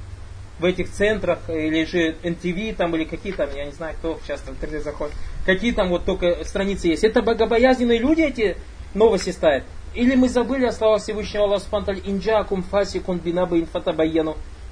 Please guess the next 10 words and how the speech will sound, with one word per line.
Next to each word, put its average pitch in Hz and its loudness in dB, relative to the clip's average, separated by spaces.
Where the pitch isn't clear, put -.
Если 165 2
к - -2
вам 165 2
придёт 165 2
нечестивец, 190 -2
но 190 4
с - -4
вестью, 190 4
проверяйте 233 2
это. - -2